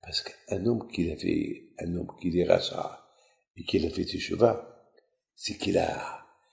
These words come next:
il a surmonté son Yetzer Hara. C'est pas facile, hein, de faire teshuva. Un homme qui est attaché à ce monde matériel, et il fait,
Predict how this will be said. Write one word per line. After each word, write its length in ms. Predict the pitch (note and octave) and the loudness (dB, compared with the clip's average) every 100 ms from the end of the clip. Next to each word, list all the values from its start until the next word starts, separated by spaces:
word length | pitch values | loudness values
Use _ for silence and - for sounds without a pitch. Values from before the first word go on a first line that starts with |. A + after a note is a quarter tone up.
| _ | _
il 120 | E2+ D#2+ | -2 2
a 60 | |
surmonté 680 | - - - G#2 A2 - C#3+ | 4 4 2 4 4 8 6
son 180 | - A#2 | 6 4
Yetzer 220 | A2 - | 4 4
Hara. 480 | A#2+ C3+ D#3 - - _ _ _ _ _ _ _ | 4 2 -4 -6 -14 _ _ _ _ _ _ _
C'est 220 | - - | -10 -2
pas 100 | A#2 | 0
facile, 500 | - B2 - A3 D3+ | 0 -2 -2 0 0
hein, 120 | C3+ F#2 - _ _ | 0 -4 -16 _ _
de 60 | F#2+ | -2
faire 140 | F2+ | 0
teshuva. 640 | - - - - - - - - - _ - | -2 -4 -4 0 0 -2 -12 -20 -20 _ 2
Un 140 | A2+ | 6
homme 120 | A2 | 6
qui 180 | - G2+ | 4 2
est 20 | |
attaché 720 | G2+ - G2 - - G#2 - - - - | 2 2 0 0 0 -2 -4 -14 -20 -6
à 100 | - | 0
ce 160 | - G#2 | 2 2
monde 260 | F#2+ G#2 F2+ | 4 4 4
matériel, 560 | F2+ F#2 F#2+ G2 F#2 | 4 2 2 4 2
et 240 | - - - - - _ _ _ _ _ - | 2 0 -2 -12 -18 _ _ _ _ _ 0
il 180 | A#2+ | 0
fait, 300 | - B2 G#2+ | 4 2 2